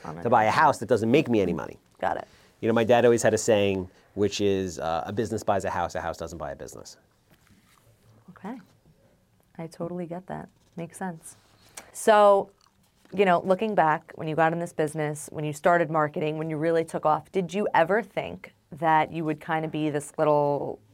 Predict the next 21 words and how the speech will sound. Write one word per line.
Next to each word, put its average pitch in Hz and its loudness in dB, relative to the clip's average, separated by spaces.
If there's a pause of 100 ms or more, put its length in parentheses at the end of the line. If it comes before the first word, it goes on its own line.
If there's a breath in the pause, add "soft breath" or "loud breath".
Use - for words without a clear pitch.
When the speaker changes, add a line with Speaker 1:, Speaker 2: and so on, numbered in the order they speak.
(180)
Speaker 1:
social 175 -4
media, 156 0 (240)
you 156 -8
know, 143 -6
Long 156 0
Island 151 -2
sensation 156 -8
in 160 -6
the 151 -4
space? - -6 (160)
Um, 143 -2
did 151 -2
you 175 -2
think 170 -4
it 170 -4
would 147 -6
elevate 160 2
to 151 -10
this 151 -6
level? 156 2
And 160 -2